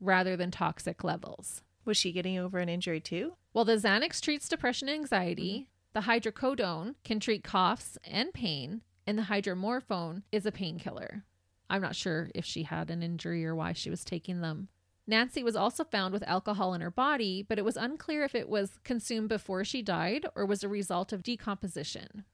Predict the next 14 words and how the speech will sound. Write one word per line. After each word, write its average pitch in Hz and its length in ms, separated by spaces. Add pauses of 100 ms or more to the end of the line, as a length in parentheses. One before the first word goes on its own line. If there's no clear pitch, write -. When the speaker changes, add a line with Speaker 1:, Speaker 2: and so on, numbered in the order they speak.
(140)
Speaker 1:
which 196 160
I 160 100
didn't 220 160
know 180 220
that - 160
your 170 100
body 151 280
would 147 160
produce 165 280
alcohol 156 600
when 185 120
it's 214 140
Speaker 2:
Mm-hmm. 214 120
Speaker 1:
decomposing. 180 680